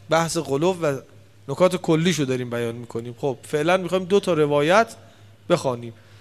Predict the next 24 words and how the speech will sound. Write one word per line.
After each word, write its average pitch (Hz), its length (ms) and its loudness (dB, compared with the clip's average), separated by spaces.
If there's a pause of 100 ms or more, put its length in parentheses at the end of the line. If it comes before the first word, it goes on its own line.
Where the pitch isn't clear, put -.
(1400)
این 220 160 -6
جریان 180 480 4
غلو 165 300 2
و 170 120 -4
عرض 151 220 -2
می‌کنم 190 240 -4
اینم 190 220 -4
بگم 175 280 -4
بد 165 240 -2
نیست، 202 220 -8
در 165 140 0
زیارت 147 520 0
امام 135 380 -4
هادی 131 300 -2
و 147 80 -2
امام 127 360 -4
عسکری 127 480 -6
علیهم 123 340 -4
الصلاة 123 460 -8
و 127 80 -8
السلام 131 500 -6
یه 190 100 -4
عبارتی 151 500 0
داره: 123 340 -4